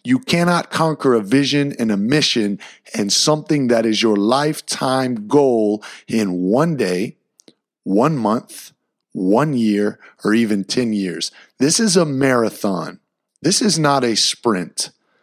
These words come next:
Give yourself grace and love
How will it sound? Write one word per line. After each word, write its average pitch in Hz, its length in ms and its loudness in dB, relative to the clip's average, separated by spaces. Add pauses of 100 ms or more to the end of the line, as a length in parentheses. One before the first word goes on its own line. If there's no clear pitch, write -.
(400)
Give 190 200 4
yourself 147 540 2
grace 131 500 2
and 98 260 0
love 156 460 2